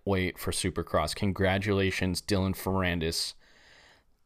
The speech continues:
making your way to the top step of the two fifty class in the outdoor. Finally, Cianciarulo edged you last year. He's in the four fifty class this year.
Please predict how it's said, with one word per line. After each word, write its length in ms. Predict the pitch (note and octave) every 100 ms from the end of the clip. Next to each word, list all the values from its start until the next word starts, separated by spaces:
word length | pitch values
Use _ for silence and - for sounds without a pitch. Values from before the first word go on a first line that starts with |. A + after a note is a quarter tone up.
| - - - -
making 540 | F#2 A#2 B2+ B2+ B2
your 240 | A#2 G#2+ A2+
way 340 | G#2 G2+ G2
to 220 | G2 -
the 100 | G2+
top 360 | F#2 - G2+ -
step 400 | - G2 F2+ -
of 100 | -
the 60 | -
two 180 | - G#2
fifty 320 | - F#2 F#2+
class 420 | - F#2 F2+ -
in 60 | F#2
the 140 | - F#2+
outdoor. 640 | G2 F#2 F#2+ F2+ F2+ F2+ - - - - - - -
Finally, 720 | - G#2+ G#2+ G#2 G2+ G2 F#2+ - - - -
Cianciarulo 760 | - A2 G2+ - G#2 G#2+ G#2 G2+
edged 280 | G#2 G2+ G#2+
you 100 | G#2
last 380 | G#2+ G#2+ - A2+
year. 380 | G#2 G#2 G2+ - -
He's 180 | G#2 F#2+
in 40 |
the 80 | F#2
four 200 | - G#2+
fifty 280 | - - G2
class 400 | - G#2 G#2 -
this 240 | G#2 -
year. 320 | G2 F#2+ F2+